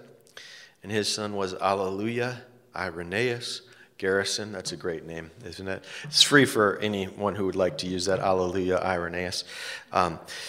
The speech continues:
what happened to him is in nineteen fifty, he came to the end of his life work, he and his wife did, and they really wanted to go to, to Nepal and to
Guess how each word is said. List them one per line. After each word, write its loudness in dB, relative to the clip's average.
what 6
happened 6
to 4
him 6
is 4
in -2
nineteen 2
fifty, 2
he -4
came 0
to -4
the -2
end 4
of -2
his 4
life 4
work, 4
he -8
and -4
his -8
wife -6
did, -6
and -4
they 2
really 2
wanted 0
to -8
go -2
to, -6
to -8
Nepal -2
and -8
to -8